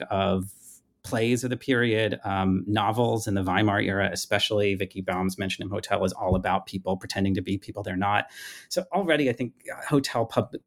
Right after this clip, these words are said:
populations are a bit suspect because of their foreignness and because of a lack of, uh, perception of individuality among guests and staff. So that's already kind of maybe a natural or an inbuilt, um, vulnerability. But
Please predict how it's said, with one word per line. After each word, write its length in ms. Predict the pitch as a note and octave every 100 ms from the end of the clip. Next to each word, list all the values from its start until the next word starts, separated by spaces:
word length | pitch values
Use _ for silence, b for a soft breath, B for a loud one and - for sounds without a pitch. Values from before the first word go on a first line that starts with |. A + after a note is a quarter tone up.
| -
populations 680 | A#2+ A#2+ G#2 G#2 - G2
are 60 | F#2+
a 60 | F#2
bit 260 | A2 -
suspect 540 | - F2+ - F#2+ F#2 -
because 260 | F#2 G2+
of 140 | F#2+ F#2
their 260 | F#2 F2+
foreignness 720 | F#2+ - B2+ A2 G2 G2 F#2+ F#2+
and 80 |
because 260 | F#2 F#2+ F#2+
of 80 | F#2+
a 60 |
lack 380 | F#2+ F#2+ F#2 -
of, 160 | F#2 - B B B -
uh, 400 | G#2 G2+ G1+ -
perception 500 | - G#2 A2 G2+ G2+
of 100 | F#2+
individuality 800 | G2 F#2+ F#2 F#2 F#2+ F#2+ F#2 F#2
among 320 | G2 F2+ F2
guests 440 | E2+ F#2+ - - -
and 400 | G2+ F2 F2+ F#2+
staff. 460 | - - F2+ E2 -
So 100 | -
that's 120 | F#3
already 320 | - D#3 D#3 B2
kind 180 | A#2
of 60 | A2
maybe 180 | G#2 F#2+
a 60 |
natural 440 | F#2+ F2+ F#2 - F2
or 60 |
an 120 | F#2 F#2+
inbuilt, 480 | F#2+ F#2+ F#2+ F#2+ - -
um, 240 | F#2 F#2 B B -
vulnerability. 840 | G#2+ F#2+ F2+ F#2+ F#2+ F#2 F#2 G2+ B B B B B B B _ -
But 340 | C#3+ C3+